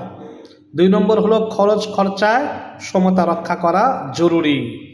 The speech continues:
খাবার, পোশাক, বাসস্থান, প্রয়োজনীয় ব্যয় সবার জন্য ন্যায়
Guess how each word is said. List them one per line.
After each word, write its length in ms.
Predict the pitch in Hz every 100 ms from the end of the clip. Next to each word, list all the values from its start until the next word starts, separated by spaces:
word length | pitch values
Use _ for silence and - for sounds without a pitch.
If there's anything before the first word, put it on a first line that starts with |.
| - - _ -
খাবার, 640 | 185 180 175 160 151 - -
পোশাক, 640 | 180 180 170 160 - -
বাসস্থান, 760 | 165 170 185 - - 175 156 139 - - -
প্রয়োজনীয় 640 | 180 185 185 175 175 175 165
ব্যয় 580 | 170 175 175 151 147 - -
সবার 580 | - 220 247 254 240 202
জন্য 240 | 226 226
ন্যায় 440 | 208 185 196 226